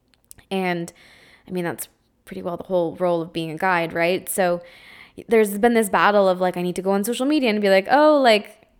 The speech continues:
you know, merch drop." And I might, like, I'm sure I'm gonna go and just, like, make a story. But then I went and I, I shared a couple stories. Um,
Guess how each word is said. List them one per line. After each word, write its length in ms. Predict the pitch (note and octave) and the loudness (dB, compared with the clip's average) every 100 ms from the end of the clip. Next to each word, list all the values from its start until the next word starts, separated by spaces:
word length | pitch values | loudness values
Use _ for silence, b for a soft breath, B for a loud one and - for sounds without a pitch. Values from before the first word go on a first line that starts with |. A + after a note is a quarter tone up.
| - | -10
you 100 | C4+ | -4
know, 240 | C4+ C4 C4 | 0 2 2
merch 320 | C4+ D4 - | 0 -2 0
drop." 380 | A3 G#3+ A3+ - | 2 2 2 -2
And 160 | A3+ | -2
I 140 | A3+ B3 | 0 2
might, 420 | A3 F3 F3 E3+ | 2 2 0 -2
like, 120 | F#3+ | -2
I'm 100 | F#3+ | -2
sure 180 | G3 G#3+ | -2 -2
I'm 100 | G#3 | -2
gonna 140 | G3 | -2
go 220 | F#3 F3 F3 | 0 0 0
and 100 | F3 | -4
just, 160 | F3 | -6
like, 100 | F3 | -6
make 200 | F3+ F3 | -6 -8
a 40 | F3+ | -8
story. 300 | F3+ F3 F#3 | -4 -2 -2
But 140 | F#3+ | -4
then 240 | G#3+ G#3 G3+ B B B B B - | -4 -4 -8 B B B B B -2
I 80 | A#3 | 2
went 300 | A#3 A#3+ - | 4 2 -4
and 140 | A3+ | -4
I, 340 | G3+ G3 F#3+ - | -2 0 -2 -2
I 460 | F#3+ F#3 F3+ F3+ - _ _ | -6 -6 -6 -10 -14 _ _
shared 420 | - A3 G#3 G#3+ | -10 -4 -2 -2
a 180 | G#3 G3+ | -4 -6
couple 260 | G3+ G#3 G3 | -10 -8 -8
stories. 760 | - F#3+ F#3+ F3+ F3+ F#3 - - - | -4 -4 -2 -2 -4 -6 -10 -12 -14
Um, 640 | F#3 F3+ F3 F3 F3+ | -8 -6 -6 -8 -12